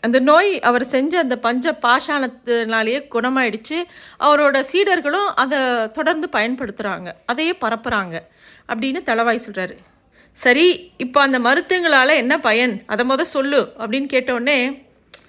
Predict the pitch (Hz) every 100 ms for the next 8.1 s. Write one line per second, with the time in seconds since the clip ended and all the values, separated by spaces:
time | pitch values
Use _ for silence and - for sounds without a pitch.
0 | _ _ _ - 226 320 359 392 349 302
1 | 277 269 330 349 349 330 302 254 240 269
2 | 339 277 262 - 285 311 240 269 302 247
3 | 196 180 - - 226 294 196 262 370 -
4 | 330 339 247 220 233 254 214 226 240 240
5 | 247 269 254 214 214 - 214 202 220 214
6 | 220 262 247 - - - _ _ _ _
7 | 240 269 320 359 285 233 285 302 240 240